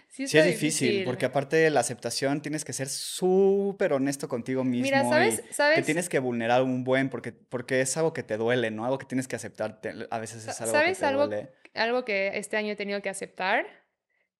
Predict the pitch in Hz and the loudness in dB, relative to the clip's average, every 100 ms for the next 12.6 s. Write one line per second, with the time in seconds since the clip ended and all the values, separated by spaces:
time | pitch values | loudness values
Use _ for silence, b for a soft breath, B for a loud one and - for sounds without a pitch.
0 | _ _ _ _ _ _ _ _ _ 208 | _ _ _ _ _ _ _ _ _ 0
1 | 202 202 202 240 220 233 208 175 - 190 | 0 0 -4 -4 0 0 0 -4 -4 -2
2 | 190 202 175 156 151 190 - 311 311 - | -2 -2 -4 -6 -4 -2 2 2 0 -4
3 | 285 B B B - - 247 269 269 220 | -6 B B B -4 0 4 4 2 0
4 | 196 190 185 - 202 214 208 214 214 233 | 2 2 -2 -10 -6 -2 0 0 0 0
5 | 202 180 202 196 190 190 226 359 B B | 0 0 2 2 0 -2 -2 -4 B B
6 | B _ 220 220 208 240 254 254 240 240 | B _ 2 4 4 2 4 4 4 4
7 | 240 233 196 196 208 - 202 208 202 - | 4 4 4 4 2 2 0 0 -2 -6
8 | 208 208 214 202 202 190 180 185 _ _ | -6 -4 -2 0 0 0 -2 -6 _ _
9 | - 202 196 208 208 208 202 208 202 196 | -10 -8 -4 -2 0 0 0 -2 -2 -2
10 | 180 180 190 196 202 196 180 175 - 196 | -8 -6 -6 -4 -6 -4 -6 -6 -6 -4
11 | 190 180 180 180 180 185 190 175 170 - | -2 -2 -4 -4 -8 -6 -6 -6 -8 -8
12 | 185 196 180 185 190 190 | -6 -6 -6 -4 -2 -4